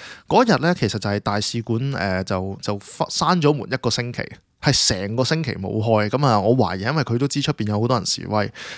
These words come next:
噉啊，成個星期都冇開，唔辦呢一個簽證活動，噉啊，由得佢哋喺出邊示威啦。噉啊，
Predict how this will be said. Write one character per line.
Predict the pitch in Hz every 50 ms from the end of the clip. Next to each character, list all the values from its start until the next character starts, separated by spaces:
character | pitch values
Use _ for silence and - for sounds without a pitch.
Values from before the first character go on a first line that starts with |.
| - -
噉 | - 190
啊， | 180
成 | - - - 127 117 120 139
個 | 160
星 | 160 214 226
期 | 190 135 113
都 | 165 180
冇 | 160 123 127 131
開， | 151 160 165 160
唔 | - 104 101 104 107
辦 | - 117 107 117 117
呢 | 147 165
一 | 160 156
個 | - -
簽 | - - 156 151
證 | 147 156 113 113
活 | 107 104
動， | - _ - 110 98 104 113
噉 | 120 131 156
啊， | 143 120 110
由 | 107 107 123
得 | 139 143
佢 | - - 117 113
哋 | 107 104 104
喺 | 107 117 127 - 139
出 | - 139
邊 | - 110 101 101
示 | - 107 107
威 | 110 113 117
啦。 | 113 110 110
噉 | 107 107
啊， | 98 90 -